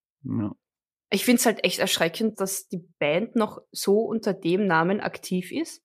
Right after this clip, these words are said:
Speaker 2: und anscheinend ja auch Fans hat und
Speaker 1: Ja,
Speaker 2: Hörer.
Speaker 1: die war halt, während er weg war, war sein Bruder halt der Sänger der Band. Dass
Speaker 2: Okay.
Speaker 1: halt ein Möbus halt trotzdem am Mikrofon war. Und seitdem er wieder da ist,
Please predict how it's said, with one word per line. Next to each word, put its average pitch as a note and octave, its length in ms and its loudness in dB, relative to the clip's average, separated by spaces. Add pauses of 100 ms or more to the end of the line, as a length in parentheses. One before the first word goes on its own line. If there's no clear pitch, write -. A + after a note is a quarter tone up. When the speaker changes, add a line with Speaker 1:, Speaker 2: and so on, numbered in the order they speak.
(140)
Speaker 2:
und G#3+ 160 -2
anscheinend G3+ 560 4
ja G3+ 140 4
auch A3 280 0
Fans D4 540 2
hat E3 380 -2 (520)
und F#3+ 120 0
Speaker 1:
Ja, A2 100 2
Speaker 2:
Hörer. A3 140 4
Speaker 1:
die C#4+ 100 4
war - 80 4
halt, B2 220 4
während B2 340 6
er A#2 220 2
weg B2 220 0
war, C#3 280 6
war B2 140 4
sein B2 420 6
Bruder D#3 400 4
halt D#3 220 2
der D3 100 4
Sänger D#3 300 4
der D3+ 100 4
Band. D3+ 380 4 (580)
Dass A2+ 140 -4
Speaker 2:
Okay. - 80 0 (100)
Speaker 1:
halt - 20 0
ein A#2+ 180 6
Möbus D3 420 6
halt C#3 240 4 (120)
trotzdem C3+ 440 2
am C3+ 120 6
Mikrofon D3 460 4
war. C#3 300 6 (760)
Und A#2+ 120 4
seitdem A#2+ 260 8
er B2 100 8
wieder A#2 140 6
da A2 240 6
ist, - 180 -2